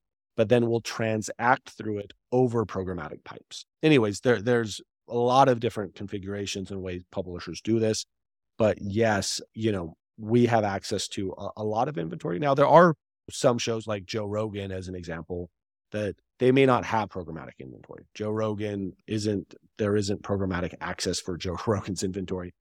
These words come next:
So it's not, like, a hundred percent, like, yes, you can always get programmatic access to it, but in general, um, you can set up programmatic buying for, for a lot of inventory.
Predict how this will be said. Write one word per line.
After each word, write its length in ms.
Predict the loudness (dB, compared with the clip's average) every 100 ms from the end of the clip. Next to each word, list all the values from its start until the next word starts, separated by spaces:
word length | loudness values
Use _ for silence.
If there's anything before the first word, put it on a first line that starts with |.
| _ _ _
So 380 | 2 4 4 -2
it's 200 | -6 2
not, 220 | 6 6
like, 220 | 4 0 -2
a 100 | 0
hundred 240 | 2 2
percent, 440 | -2 0 0 0
like, 180 | -2 -6 -4
yes, 240 | -4 -4
you 80 | -8
can 120 | -6
always 260 | -2 -2 -2
get 160 | -6 _
programmatic 460 | -2 0 0 0 0
access 320 | -2 -4 -6
to 160 | -4 -4
it, 80 | -6 -6
but 120 | -2
in 220 | 0 0
general, 680 | 2 2 2 -2 -2 -4 -8 _ _ _ _ -2
um, 460 | 0 0 -2 -10 _ _ _ _ _
you 140 | -4 -2
can 160 | -2
set 220 | -2 -2 -4
up 100 | -4
programmatic 440 | -6 -4 -4 -4 -6
buying 400 | -6 -6 -8 -10
for, 320 | -8 -8 -8
for 160 | -8 -8
a 40 |
lot 180 | -6 -6
of 60 | -8 _ _
inventory. 240 | -20 -18